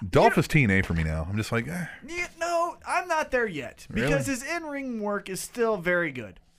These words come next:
Speaker 2: Where I thought he was the best and where he, I think he needs to go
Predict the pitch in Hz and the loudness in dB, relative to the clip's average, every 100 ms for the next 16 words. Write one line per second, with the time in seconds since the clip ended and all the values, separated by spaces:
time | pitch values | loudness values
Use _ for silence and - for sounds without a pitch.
0 | - _ _ 185 220 - 233 330 320 233 | -20 _ _ 0 0 0 -2 -2 -2 -2
1 | 208 165 196 247 254 220 202 175 120 170 | -2 -2 -6 -4 -4 -4 -6 -8 -2 -2
2 | 127 113 - 170 165 185 175 180 160 175 | -2 -6 -12 -10 -6 -4 -4 -4 -6 -6
3 | 208 208 190 185 165 - 147 131 147 123 | -8 -6 -8 -8 -10 -12 -12 -4 -2 -2